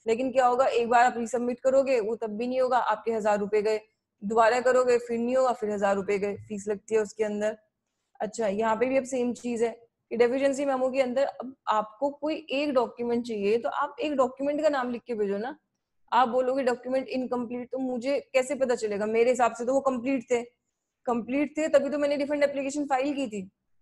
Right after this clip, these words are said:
जब कोई person रिफंड application file कर रहा है तो वो अपनी side से तो document को complete ही समझ के कर रहा है ना, नेचुरल सी बात है। अगर आपको कोई specific document चाहिए तो आप simply मांग लो कि भैया ये एक specific document है जो मुझे चाहिए और जो तूने मेरे को दिया नहीं है,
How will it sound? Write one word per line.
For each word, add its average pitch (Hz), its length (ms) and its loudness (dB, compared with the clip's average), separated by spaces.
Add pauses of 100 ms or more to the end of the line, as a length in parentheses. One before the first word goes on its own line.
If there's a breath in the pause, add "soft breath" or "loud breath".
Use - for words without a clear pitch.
(280)
जब 226 200 -4
कोई 254 160 2
person 247 340 0
रिफंड 262 260 -2
application 240 500 -4
file 240 240 2
कर 233 120 0
रहा 190 120 2
है 202 60 2
तो 214 100 -2
वो 262 80 4
अपनी 240 260 -2
side 240 180 0
से 247 100 -6
तो 247 80 -2
document 233 420 -2
को 254 100 -2
complete 240 360 -4
ही 277 60 0
समझ 254 240 -4
के 262 100 -6
कर 233 120 2
रहा 196 140 2
है 220 60 -2
ना, 269 60 0
नेचुरल 247 280 -2
सी 247 120 -6
बात 196 260 2
है। 170 80 -4 (500 soft breath)
अगर 262 220 4
आपको 240 300 4
कोई 285 140 -2
specific 240 460 -4
document 240 500 -2
चाहिए 220 400 2
तो 254 100 0
आप 254 140 2
simply 254 380 -6
मांग 262 260 0
लो 254 100 0 (220)
कि 233 60 -14
भैया 247 220 0
ये 240 200 -4
एक 233 120 -8
specific 240 400 -2
document 226 520 -2
है 226 60 2
जो 226 100 -4
मुझे 233 180 -2
चाहिए 233 320 -2
और - 160 -4
जो 220 100 -6
तूने 220 160 -6
मेरे 208 140 -6
को 185 100 -8
दिया 202 220 -4
नहीं 214 180 -4
है, 214 60 -10